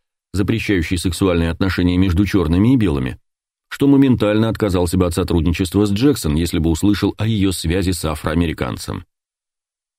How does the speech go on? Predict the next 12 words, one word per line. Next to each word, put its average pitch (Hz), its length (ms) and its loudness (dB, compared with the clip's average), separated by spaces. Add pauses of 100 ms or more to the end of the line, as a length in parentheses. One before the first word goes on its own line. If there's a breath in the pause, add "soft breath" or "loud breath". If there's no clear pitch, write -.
(240)
Возможно, 139 460 2
не 151 120 6
знал 123 300 2
он 117 100 4
и 117 60 2
о 110 120 -2
том, 120 220 2
что 98 180 -2
её 85 220 2
муж 113 260 2
Хорас 107 340 0
Джордан 101 520 0